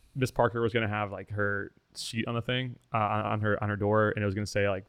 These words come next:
"This part, this name, this part, this name, this part, this name." So I walk up and I'm so nervous, like, my heart is pounding, and, like, I'm starting to, like, my hands are sweating, like, knees weak, arms are heavy, palms are sweaty.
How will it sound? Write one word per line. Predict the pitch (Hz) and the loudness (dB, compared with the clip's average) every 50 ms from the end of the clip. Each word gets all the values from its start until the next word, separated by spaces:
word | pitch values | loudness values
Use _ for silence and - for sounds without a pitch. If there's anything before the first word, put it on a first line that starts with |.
| _ - | _ -4
"This | 127 120 | -4 -4
part, | - - 120 117 117 110 - - | -2 0 2 2 2 2 0 -2
this | 110 104 - | -6 -6 -4
name, | 110 104 107 104 | -2 -2 -2 -2
this | 104 104 - | -2 -4 -2
part, | - 104 104 101 | 0 0 0 0
this | 101 98 - | -2 -4 -6
name, | 107 101 101 | -6 -6 -8
this | 101 - | -12 -14
part, | - 104 | -16 -16
this | 104 | -16
name." | 107 107 98 | -16 -12 -6
So | - 110 | -2 0
I | 107 104 | 0 2
walk | 107 110 107 107 - 110 | 2 0 0 -2 -2 -4
up | 107 101 - - | -4 -4 -6 -12
and | 101 98 | -12 -10
I'm | 101 95 | -10 -8
so | - - 110 107 | -4 -2 0 0
nervous, | 104 101 104 104 101 - | 0 0 0 0 -2 -2
like, | 104 101 | -4 -4
my | 101 | -4
heart | 95 101 104 95 | 0 0 0 0
is | 98 95 92 _ - | -2 -6 -10 _ -12
pounding, | - - 98 95 95 90 87 - - - _ _ - - _ _ - - | -8 -6 -4 -4 -4 -6 -10 -14 -16 -20 _ _ -20 -20 _ _ -2 -2
and, | 113 117 110 | 0 0 2
like, | 104 90 92 - - | 0 -2 -2 -2 -2
I'm | 117 113 107 | -2 -2 -2
starting | - - - 113 110 110 107 107 92 | -2 2 4 4 6 6 4 0 2
to, | - | 2
like, | 107 95 95 - _ _ _ - | 2 2 2 -2 _ _ _ -8
my | - 104 104 | -6 -6 -4
hands | 92 104 107 107 101 - | -2 0 0 0 0 -2
are | 107 | -6
sweating, | - - 113 101 95 92 90 92 - - - | -6 -2 0 0 0 0 -4 -12 -16 -12 -8
like, | 107 101 - | -8 -6 -4
knees | 113 110 107 101 107 | -2 -2 -2 0 0
weak, | 107 104 98 - | 0 0 0 0
arms | 104 101 98 104 | -2 -2 -2 0
are | 98 | 0
heavy, | 101 98 95 101 95 - - | 0 0 0 -2 -6 -6 -4
palms | - 104 101 95 | -4 -2 -2 -2
are | 92 | -4
sweaty. | - 110 101 95 98 98 | -2 -2 0 0 0 -4